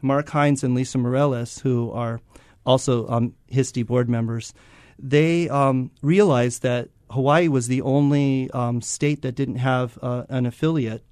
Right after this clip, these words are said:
for the isti organization. And the isti organization, um, encompasses over a hundred thousand members across the world. So it's a, it's a big, it's a big group.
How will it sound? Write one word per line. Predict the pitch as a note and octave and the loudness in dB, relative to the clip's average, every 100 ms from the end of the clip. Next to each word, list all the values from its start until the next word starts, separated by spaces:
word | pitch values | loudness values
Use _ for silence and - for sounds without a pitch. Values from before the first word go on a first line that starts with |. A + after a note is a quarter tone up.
| _ - _ | _ -20 _
for | - C3 A#2+ A#2+ | -6 -2 2 0
the | A#2 C#3 | 0 -2
isti | D#3+ - A#2+ | -2 -2 -4
organization. | A2 A2+ - A2 - A2 | -2 -6 -8 -12 -12 -2
And | C3 C#3 | 2 4
the | |
isti | F3 F#3 F3+ B2+ | 2 0 -2 0
organization, | C#3 C3 B2+ B2+ B2+ - B2 A#2+ _ _ _ _ - | 0 2 0 -2 -4 -4 -6 -8 _ _ _ _ -4
um, | B2+ B2 A#2+ - - | 0 0 -2 -6 -6
encompasses | B2 D3+ D3 - B2 B2+ | 0 0 0 -2 -2 0
over | B2+ B2 | -2 -2
a | |
hundred | A2 D3 C#3 C3+ | 0 0 0 -2
thousand | B2 B2 A#2 A2+ | -2 -2 -4 -6
members | A#2+ A#2+ - F2 - | -4 -6 -10 -16 -16
across | - - B2 A#2 - | -16 -6 -4 -4 -8
the | A2+ | -10
world. | A2 G2+ F2+ - | -8 -8 -10 -6
So | A#2+ A#2 | -4 -4
it's | - | -6
a, | A#2 | -8
it's | B2+ A#2+ | -6 -6
a | A#2+ | -8
big, | - C#3+ C#3+ B2+ A#2+ | -2 2 4 2 -4
it's | - B2 | -8 -6
a | B2 | -2
big | B2 A#2+ | -2 -2
group. | B2 A#2+ - | -2 -2 -4